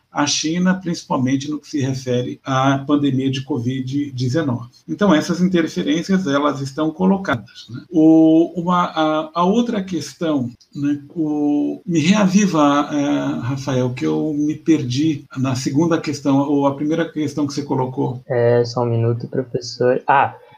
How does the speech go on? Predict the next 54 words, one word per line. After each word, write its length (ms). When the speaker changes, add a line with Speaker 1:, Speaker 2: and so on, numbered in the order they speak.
Speaker 2:
era 240
sobre 760
a 120
possibilidade 580
de 80
ingerência 540
estadunidense 720
no 80
Brasil. 340
Speaker 1:
Não, 160
essa 220
aí 120
foi 400
a 60
que 100
eu 60
já 140
acabei 280
de 140
responder, 500
a 80
anterior. 680
Speaker 2:
Ah, 320
só 200
um 140
minuto. 800
Ah, 260
como 200
os 80
países 280
da 60
América 320
Latina 380
estão 180
lidando 460
com 80
a 20
pressão 340
de 80
ambos 220
os 160
lados, 380
dos 200
Estados 300
Unidos 280
e 60
da 140
China, 340
principalmente 420
no 80
caso 280
do 80
Brasil? 440
Speaker 1:
Bom, 400